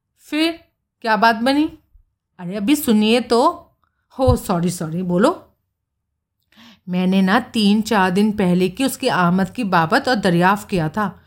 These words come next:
तो मालूम पड़ा था तब वो हमेशा की तरह आया तो अकेला था, लेकिन अकेला रहा नहीं था।" "मतलब?" "कोई उससे मिलने वहाँ पहुँचा था, जिसकी सोबत में थोड़ी देर के लिए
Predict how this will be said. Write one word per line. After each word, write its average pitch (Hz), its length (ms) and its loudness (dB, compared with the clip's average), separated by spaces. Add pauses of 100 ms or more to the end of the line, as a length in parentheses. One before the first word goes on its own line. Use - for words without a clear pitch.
(280)
तो 226 80 -4
मालूम 196 440 2
पड़ा 175 280 0
था 240 380 -2 (360)
तब 190 220 -6
वो 202 140 2
हमेशा 196 520 2
की 214 180 -6
तरह 185 240 0
आया 190 360 2
तो 220 140 0
अकेला 196 340 -2
था, 214 400 -8 (340)
लेकिन 190 300 -8
अकेला 190 400 0
रहा 202 320 2
नहीं 185 240 0
था।" 233 400 -2 (920)
"मतलब?" 190 640 -4 (760)
"कोई 185 260 0
उससे 202 300 0
मिलने 208 360 2
वहाँ 208 300 0
पहुँचा 180 340 -2
था, 233 360 -8 (360)
जिसकी 202 360 -6
सोबत 202 500 0
में 247 180 0
थोड़ी 208 320 0
देर 196 300 0
के 202 120 -4
लिए 202 180 -2